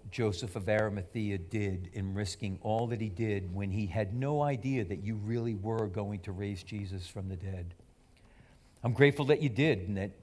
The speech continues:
and by his example, we have this challenge before us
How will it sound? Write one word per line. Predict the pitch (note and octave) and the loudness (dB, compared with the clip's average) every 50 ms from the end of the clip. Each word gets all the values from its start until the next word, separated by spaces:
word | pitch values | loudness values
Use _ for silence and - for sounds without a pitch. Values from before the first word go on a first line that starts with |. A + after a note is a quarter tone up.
| - - | -10 -6
and | A#2+ G#2 F2 | -4 -4 2
by | - A2+ A2+ | 2 2 4
his | A2+ G#2+ B2+ A#2 - | 4 4 4 2 2
example, | B2 G#2+ F2+ G2+ B2 B2+ B2 - G#2+ G2 | -2 -2 0 2 2 2 2 0 -2 -2
we | F#2 G#2+ G#2+ G#2+ | -2 -2 -2 0
have | G2 A2 A2 G2 F2+ | 2 0 0 0 -2
this | G#2+ F#2+ - | -6 -8 -6
challenge | - - C3 B2 B2+ C3 B2 A#2+ G#2 - | -4 0 2 2 2 2 0 -2 -4 -6
before | - A2 F2+ - C#3 D3+ D3 A#2 G2+ | -8 -10 -6 -2 0 2 2 2 2
us | F2+ E2+ - - - | 0 -2 -4 -8 -10